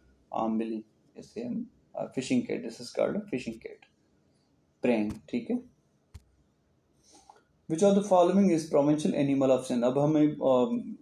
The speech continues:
पाकिस्तान का नेशनल एनिमल तो हमें पता है, ठीक है ना, लेकिन हमें वो मरखोर के बारे में सबको पता होगा, लेकिन provincial animal of Sindh कौन सा है, ये बहुत ही कम लोगों को पता होगा। तो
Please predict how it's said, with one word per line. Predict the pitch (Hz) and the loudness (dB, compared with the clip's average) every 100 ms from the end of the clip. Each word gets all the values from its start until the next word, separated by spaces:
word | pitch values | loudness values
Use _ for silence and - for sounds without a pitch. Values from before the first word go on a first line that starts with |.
| - 131 | -6 -2
पाकिस्तान | 120 127 - 131 139 156 | -2 -4 -2 0 0 0
का | 156 156 | 2 2
नेशनल | 135 131 131 156 147 | 2 0 2 4 4
एनिमल | 143 - 139 147 143 | 2 -2 -2 0 0
तो | 143 | 0
हमें | 147 | -2
पता | 143 170 135 | 0 0 0
है, | 117 _ _ _ _ _ | -2 _ _ _ _ _
ठीक | 113 113 | -10 -6
है | 127 | -4
ना, | 143 143 _ | -6 -8 _
लेकिन | 120 127 143 160 | 0 2 2 0
हमें | 147 151 147 151 - _ _ - | 0 2 2 0 -6 _ _ -4
वो | 123 | 0
मरखोर | 120 123 127 143 143 | 2 2 2 2 2
के | 139 | 2
बारे | 139 135 | 2 0
में | |
सबको | 131 147 156 | -4 -6 -6
पता | - 123 | -4 -4
होगा, | 113 113 - _ - | -4 -6 -10 _ -6
लेकिन | 131 143 - 131 | -4 -4 -2 2
provincial | 120 135 147 170 180 196 - _ - 139 | 2 2 0 -2 -4 -6 -14 _ -6 -2
animal | 151 170 160 | 0 0 2
of | 147 | 2
Sindh | - 139 | 0 -2
कौन | 135 139 147 | 0 -2 -2
सा | 147 | 0
है, | 147 143 | 0 0
ये | 131 139 | -2 -4
बहुत | 139 143 143 147 - | -4 -4 -4 -4 -8
ही | 147 | -10
कम | - 127 | -4 -2
लोगों | 113 110 107 | -2 -6 -10
को | 107 | -12
पता | - - - | -14 -10 -10
होगा। | - - - _ _ _ _ _ _ _ | -8 -10 -14 _ _ _ _ _ _ _
तो | 110 113 117 113 - | -6 -4 -2 -2 -4